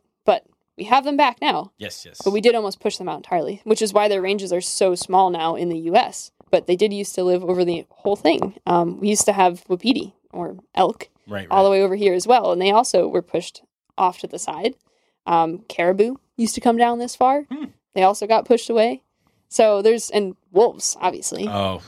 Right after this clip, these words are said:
Speaker 2: I am heartbroken constantly about wolves.
Speaker 1: Yes.
Speaker 2: Yeah.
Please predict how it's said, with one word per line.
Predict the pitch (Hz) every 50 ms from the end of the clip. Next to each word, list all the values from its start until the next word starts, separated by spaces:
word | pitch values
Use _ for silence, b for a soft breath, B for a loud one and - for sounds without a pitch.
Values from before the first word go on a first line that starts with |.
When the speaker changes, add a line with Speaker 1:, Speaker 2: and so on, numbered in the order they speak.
| - _
Speaker 2:
I | - 107 104 101
am | 101 101 98 95 92 90 87 - _ _ _ _ _
heartbroken | - - - 127 123 - - 151 143 135 151 139 131
constantly | - 110 101 95 - - 101 - 98 95
about | 92 92 95 92 92 85
wolves. | 92 95 95 92 92 92 90
Speaker 1:
Yes. | - - - - - - - - -
Speaker 2:
Yeah. | 87 85 82 82 85